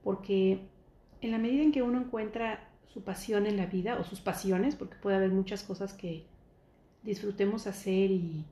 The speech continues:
que realmente llenen nuestra vida, una vez que las conocemos, necesitamos comprometernos con eso, ¿no? Que nos apasiona. Y para comprometernos, pues, debemos disciplinarnos, debemos, eh,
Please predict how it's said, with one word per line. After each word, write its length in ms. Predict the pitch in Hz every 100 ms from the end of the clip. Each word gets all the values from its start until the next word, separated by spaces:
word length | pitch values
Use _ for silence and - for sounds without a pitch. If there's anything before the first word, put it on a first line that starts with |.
| -
que 120 | 185
realmente 400 | 185 196 202 202
llenen 260 | 190 185 190
nuestra 300 | 175 - 160
vida, 320 | 170 175 294 - - - - - - -
una 180 | 254 262
vez 160 | 240
que 100 | 240 226
las 160 | 196
conocemos, 760 | - 185 165 190 190 330 381 - - - - - _ _ _ _ - - - - - _ -
necesitamos 500 | 196 190 190 208 254
comprometernos 680 | 240 196 180 175 202 247 254
con 180 | - 180
eso, 300 | 285 - 180
¿no? 240 | 247 392
Que 140 | -
nos 180 | 190 175
apasiona. 560 | - 165 - 240 226 190 - - - - - - - - - -
Y 40 |
para 260 | - 202 202
comprometernos, 760 | 196 196 196 202 214 220 262
pues, 240 | - 190
debemos 640 | 175 170 175 185 190 - - - - - - - - - - - -
disciplinarnos, 1000 | 196 175 - - 180 175 180 175 247 381 -
debemos, 440 | 170 170 170 170
eh, 340 | 165 147 151